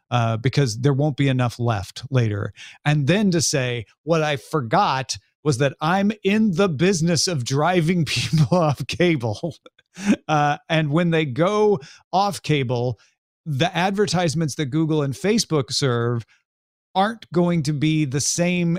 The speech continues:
or equivalent to the ads that won't be served to them anymore 'cause they're not watching cable T V. Uh, and, and again,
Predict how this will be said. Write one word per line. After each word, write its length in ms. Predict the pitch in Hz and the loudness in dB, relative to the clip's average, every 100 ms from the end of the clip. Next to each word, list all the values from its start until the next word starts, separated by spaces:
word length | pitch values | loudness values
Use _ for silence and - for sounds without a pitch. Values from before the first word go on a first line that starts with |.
| - | -2
or 220 | 151 143 139 | -2 0 0
equivalent 580 | - 190 180 175 165 - | 2 0 2 -2 -4 -4
to 100 | 135 | -4
the 200 | 139 - | -4 -2
ads 460 | 151 156 160 127 113 | -2 -2 -2 -2 -2
that 180 | 151 | -2
won't 220 | 147 170 - | 0 -2 0
be 100 | 143 | 0
served 400 | - 175 185 143 | 0 0 -2 0
to 80 | |
them 180 | 151 143 | 0 0
anymore 300 | 139 135 135 | -2 0 -2
'cause 160 | 127 123 | -2 0
they're 120 | 135 | 0
not 200 | 143 143 | 0 0
watching 320 | 139 131 127 | -2 -2 -2
cable 260 | 127 117 120 | -2 0 -2
T 240 | - 117 | -2 -2
V. 460 | 110 160 107 104 110 - - - | 2 0 0 -6 -10 -16 -20 -8
Uh, 300 | 131 135 131 - _ 196 | -2 0 -2 -6 _ -2
and, 160 | 190 233 - - _ 175 - _ | -2 -4 -16 -20 _ -20 -20 _
and 160 | 208 220 | -2 0
again, 320 | 180 262 151 | 2 2 0